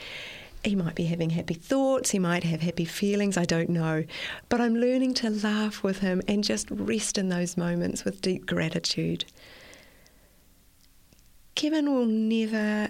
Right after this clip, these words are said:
be able to contribute in any financial or professional capacity to society.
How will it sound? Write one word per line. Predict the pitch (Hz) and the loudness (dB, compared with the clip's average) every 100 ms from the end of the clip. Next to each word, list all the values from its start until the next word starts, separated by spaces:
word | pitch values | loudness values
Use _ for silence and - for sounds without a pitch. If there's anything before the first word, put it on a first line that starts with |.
| - | -4
be | - 202 | 0 2
able | 185 175 | 2 0
to | - | 0
contribute | 190 170 185 180 180 | 0 0 0 0 0
in | 175 | 2
any | 185 175 | 2 2
financial | 175 170 160 170 190 - 196 190 185 | 0 -2 0 0 0 -2 -2 0 0
or | 165 | 0
professional | 165 165 175 - 165 160 | 0 -2 0 0 0 -2
capacity | - - 165 160 165 165 | -2 -2 -2 0 -2 -2
to | 165 156 | -2 -2
society. | - 170 165 160 165 - 160 | -2 0 0 0 0 0 -2